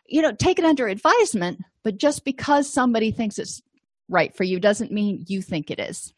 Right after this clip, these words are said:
And that's okay. You can have your own opinions. Just because someone is unhappy doesn't mean you have to be. If you grew up in an enmeshed family, a lot of times, especially in an addicted family,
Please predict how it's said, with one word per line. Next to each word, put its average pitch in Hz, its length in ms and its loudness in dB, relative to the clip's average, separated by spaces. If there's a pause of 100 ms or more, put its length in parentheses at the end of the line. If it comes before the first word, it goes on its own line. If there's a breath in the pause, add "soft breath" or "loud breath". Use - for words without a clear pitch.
(340)
And 220 140 2
that's 226 160 -2
okay. 233 280 0
You 175 120 -4
can 202 120 -4
have 190 160 -4
your 190 100 -4
own 190 100 -2
opinions. 185 640 -4 (880 soft breath)
Just 311 240 4
because 302 260 2
someone 277 340 4
is 240 280 -2
unhappy 220 640 2
doesn't 196 300 -4
mean 226 200 0
you 202 100 0
have 214 300 -2
to 190 100 -4
be. - 260 -8 (360 soft breath)
If 214 140 -2
you 240 80 0
grew 262 240 2
up 262 160 -2
in 233 80 0
an 214 120 2
enmeshed 214 500 0
family, 233 500 0
a 190 100 2
lot 202 240 6
of 220 60 0
times, 220 300 2
especially 220 500 0
in 180 80 0
an 175 100 0
addicted 180 420 -4
family, 165 380 -4